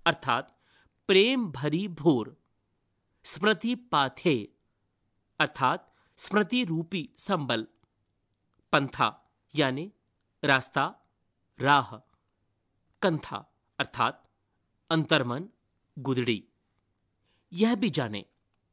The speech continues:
प्रगतिशील चेतना की साहित्यिक मासिक पत्रिका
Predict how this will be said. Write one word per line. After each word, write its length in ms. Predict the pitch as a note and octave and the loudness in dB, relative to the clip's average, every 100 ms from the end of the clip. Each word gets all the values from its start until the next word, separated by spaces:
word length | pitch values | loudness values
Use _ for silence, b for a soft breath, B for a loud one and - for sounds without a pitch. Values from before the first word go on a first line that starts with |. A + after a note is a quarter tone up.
| _ _ _ _ _ b b b b - | _ _ _ _ _ b b b b 2
प्रगतिशील 720 | F3 G3+ - C4+ - C4 C4+ | 4 4 2 0 2 2 2
चेतना 540 | - F#3 F3+ G3+ A3 | 2 2 2 2 0
की 240 | A3+ A#3 B3 | 0 -2 -6
साहित्यिक 760 | - F#3+ E3 D#3+ - B3+ - | -4 -2 0 -2 -2 -4 -2
मासिक 520 | G#3 D#3 D#3 - A#3 | 0 0 0 -4 -10
पत्रिका 640 | - A3 - A#3 E3 A#2 | -2 -2 -2 -4 -4 -4